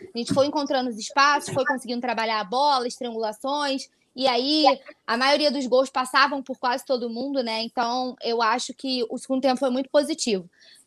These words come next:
Eu realmente não vejo mais espaço pro Arão nesse time, eu não sei nada que justifique o que que ele tá fazendo ainda como titular, pra mim não tem nada, e como o Domi sempre fala, coisa de momento, e se for falar de momento, a gente precisa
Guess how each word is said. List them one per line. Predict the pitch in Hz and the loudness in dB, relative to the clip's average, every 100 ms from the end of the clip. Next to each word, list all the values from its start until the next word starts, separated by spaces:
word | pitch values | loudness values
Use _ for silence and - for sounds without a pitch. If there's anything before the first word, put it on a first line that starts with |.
| - | 6
Eu | 320 | 8
realmente | 349 349 320 302 339 339 339 | 8 4 0 -2 -2 0 -2
não | 262 277 | 0 -2
vejo | 269 269 262 | 4 4 4
mais | 254 247 | -2 -4
espaço | - 254 240 | -2 -2 0
pro | - 240 | 8 10
Arão | 233 | 10
nesse | 240 240 - | 6 2 -2
time, | - 262 277 | 0 2 6
eu | 254 | 6
não | 254 | 4
sei | 254 247 | 4 4
nada | 233 247 | 6 4
que | 262 247 | 2 -2
justifique | 262 - - 240 247 - - _ _ | -2 -4 -4 -2 -2 -2 -8 _ _
o | 214 | -4
que | - 247 | 2 4
que | 320 | 4
ele | 294 | 2
tá | 277 | 2
fazendo | 285 240 240 | 2 0 0
ainda | 240 240 | 4 4
como | 240 226 | 6 4
titular, | 226 247 247 214 196 220 294 _ _ | 6 2 6 8 10 8 6 _ _
pra | 254 240 | 2 2
mim | 226 262 | 2 -2
não | 262 | -2
tem | 254 233 | -2 0
nada, | 220 240 254 330 - _ - | 2 2 2 -2 -4 _ -14
e | 254 | -8
como | - 254 269 | 0 2 4
o | |
Domi | 254 254 254 | 6 4 2
sempre | 254 254 247 | -2 -4 -4
fala, | - 247 226 233 | 0 2 2 2
coisa | 262 240 240 | 0 0 0
de | 247 | -2
momento, | 247 240 226 240 285 294 | -2 0 -2 -2 -4 -4
e | 262 247 | -4 -4
se | - | -4
for | 262 | -2
falar | 262 240 | 0 0
de | 220 | 0
momento, | 247 233 226 233 | -2 -2 -4 -4
a | 247 | -6
gente | 233 - | -6 -8
precisa | 233 - 220 233 | -8 -4 2 4